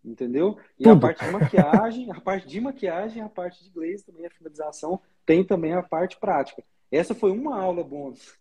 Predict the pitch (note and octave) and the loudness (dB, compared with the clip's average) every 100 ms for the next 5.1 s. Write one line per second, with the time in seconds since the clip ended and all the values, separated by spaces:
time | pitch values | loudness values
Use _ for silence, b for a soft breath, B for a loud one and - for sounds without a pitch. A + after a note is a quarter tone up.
0 | _ _ _ C#3 - B2 A#2+ G3 F3 b | _ _ _ -16 -14 -10 0 0 0 b
1 | b b - C3 E3+ F#3 - B2+ D#3+ D#3 | b b -12 -4 -2 -2 2 8 12 12
2 | B2 C#3 G3 A#3 A#3+ - G#3+ - G3+ - | 12 10 10 12 10 10 0 2 2 4
3 | G#3 A#3 - - G3 - - _ G3 E3 | 4 2 0 -8 -10 -10 -20 _ -6 -4
4 | G3+ A#3+ A3 G3+ A3 F3+ C3+ G3+ B3+ E3 | -4 -6 -8 -8 -6 -8 -8 -10 -10 -12